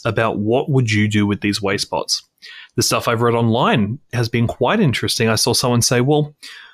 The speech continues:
what about if in Pogo they just sort of overlaid that photo onto the ground of the floor and you could tap it and maybe something interesting would happen? Or maybe it would generate an extra spawn." I know, obviously, Niantic Wayfarer is not the Pokemon Go team.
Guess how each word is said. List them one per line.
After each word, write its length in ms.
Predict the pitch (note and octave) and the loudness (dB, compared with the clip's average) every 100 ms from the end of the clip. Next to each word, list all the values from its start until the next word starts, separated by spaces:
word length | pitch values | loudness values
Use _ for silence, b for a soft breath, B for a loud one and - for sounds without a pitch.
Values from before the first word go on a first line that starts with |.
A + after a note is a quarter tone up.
| B | B
what 120 | - | -2
about 200 | B3 C4+ | 0 2
if 140 | A#3+ - | 2 2
in 80 | D#3+ | 0
Pogo 420 | - D3 D3 C3 | 2 2 2 2
they 120 | A#2+ | 2
just 200 | B2+ - | 2 0
sort 160 | D3+ C3+ | 0 0
of 140 | C3 D3 | 0 0
overlaid 540 | C#3+ D3 C3 B2 A#2+ | 2 4 2 2 0
that 200 | A#2+ - | -2 -4
photo 440 | - C3 A#2+ A2+ | -4 0 2 2
onto 340 | - A#2 A#2+ A#2+ | 2 0 0 -2
the 80 | A2+ | -2
ground 340 | A#2 A2+ G#2+ | 0 0 -2
of 100 | A2+ | -4
the 60 | A2 | -8
floor 300 | - A2+ A2 | -2 0 2
and 80 | A2+ | 0
you 80 | |
could 160 | A2 B2 | 0 -4
tap 320 | - - C#3+ | -4 -4 -2
it 240 | C#3+ B2 B B B B - | 0 0 B B B B 0
and 120 | C3+ | 2
maybe 200 | C3 C3+ | 2 2
something 280 | - C#3+ A#2+ | 0 -2 0
interesting 420 | A#2+ - - A#2 | 0 -2 -2 0
would 120 | G#2+ | 0
happen? 340 | - G#2 - - _ B B _ | -2 -8 -10 -16 _ B B _
Or 100 | C#3 | 2
maybe 260 | C3+ C3+ C3+ | 2 4 2
it 40 | |
would 160 | C#3+ B2+ | 2 2
generate 340 | C3+ B2+ B2 | 2 2 0
an 120 | A#2+ | 0
extra 280 | A2+ - B2 | -2 -2 -2
spawn." 540 | - - A#2 G#2+ G2 - B B B B B - | -2 -2 0 0 0 -6 B B B B B -2
I 80 | |
know, 240 | C#3 D3 D#3+ - _ _ | 2 2 0 -6 _ _
obviously, 580 | D3+ E3+ D#3+ F3 F3+ F3+ _ _ D#3+ | 0 2 2 2 0 -2 _ _ 0
Niantic 440 | C#3 C#3+ D3 D3 | 2 2 2 2
Wayfarer 380 | C#3 A#2+ C3 A#2 | 2 0 0 0
is 100 | A#2 | 2
not 120 | B2 | 0
the 80 | - | 0
Pokemon 320 | A#2+ G#2 A2 | -2 -2 0
Go 160 | G#2+ G2 | 0 0
team. 280 | - D#2+ | -4 -8